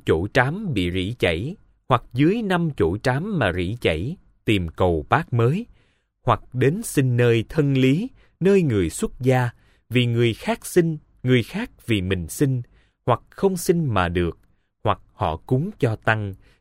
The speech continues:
theo thứ tự được, hoặc mình có phương tiện mua để chứa,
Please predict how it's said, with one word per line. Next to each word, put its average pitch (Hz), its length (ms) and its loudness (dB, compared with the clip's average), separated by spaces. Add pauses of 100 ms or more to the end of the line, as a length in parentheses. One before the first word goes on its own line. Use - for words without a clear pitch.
theo 117 360 2
thứ 175 260 0
tự 87 200 2
được, 92 260 -2 (440)
hoặc 123 220 0
mình 110 280 -2
có - 180 -4
phương 185 300 -2
tiện 90 320 -2
mua 113 280 2
để 95 300 -4
chứa, 151 300 -2